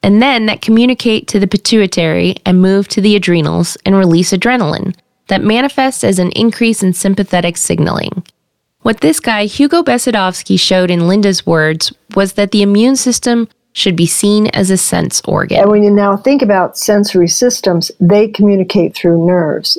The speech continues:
Speaker 2: And that was a heretical kind of a view at the time. So that we started thinking about how could you possibly get from the body to the brain. And that brought us up to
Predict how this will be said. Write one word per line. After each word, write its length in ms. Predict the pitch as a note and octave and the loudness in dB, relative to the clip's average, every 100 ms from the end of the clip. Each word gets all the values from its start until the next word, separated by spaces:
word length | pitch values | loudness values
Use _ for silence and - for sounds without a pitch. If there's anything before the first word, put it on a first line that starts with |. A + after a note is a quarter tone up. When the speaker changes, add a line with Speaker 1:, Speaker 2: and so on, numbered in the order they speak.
| - | 0
Speaker 2:
And 140 | F#3 | 2
that 160 | A3 D4 | 2 0
was 140 | A3 | 0
a 100 | G#3 | 0
heretical 600 | G3+ G3 G#3 G#3 G#3 F3+ | 2 2 2 0 -2 -2
kind 340 | - F#3 F3+ | 0 0 0
of 100 | E3 | 0
a 80 | E3 | 0
view 320 | D#3+ G3 A#3 | 2 2 4
at 140 | F#3+ F3+ | 2 -2
the 80 | D#3+ | -6
time. 500 | - E3 D3 - - _ _ _ _ _ _ | -2 -2 -4 -8 -16 _ _ _ _ _ _
So 320 | - G#3 G3 | 0 2 2
that 200 | F#3+ E3+ | 0 0
we 200 | G3+ C4 | 2 2
started 580 | C4 A#3+ G#3+ G3 F#3 - - _ | 2 2 2 2 -2 -8 -20 _
thinking 300 | - A#3 A#3 | 0 2 2
about 400 | G3 F#3 F3 - | 2 2 0 0
how 220 | - G3+ G#3+ | 0 2 0
could 320 | - G#3 - | 0 -2 0
you 80 | F#3 | -4
possibly 720 | G#3 F3+ F#3 F3 F3 E3+ E3+ | 0 -2 0 -2 2 0 0
get 340 | - A#3 G#3+ - | 0 0 0 -4
from 220 | - F3+ | -2 0
the 180 | F3+ D#3+ _ | 0 -2 _
body 460 | A#3+ G3+ G3 G3 F#3 | -4 0 0 0 -2
to 220 | - E3+ | -2 -2
the 80 | E3+ | 0
brain. 500 | - B3 A#3+ A#3 A#3 _ _ _ - | 0 0 0 -2 -4 _ _ _ -2
And 160 | G#3+ | 2
that 180 | A#3 A#3 | 2 0
brought 240 | A#3 G#3+ G3+ | 0 2 2
us 220 | G3+ - | -2 -2
up 240 | F#3+ F#3+ _ | -2 -2 _
to 340 | - G3+ F#3+ | 0 2 2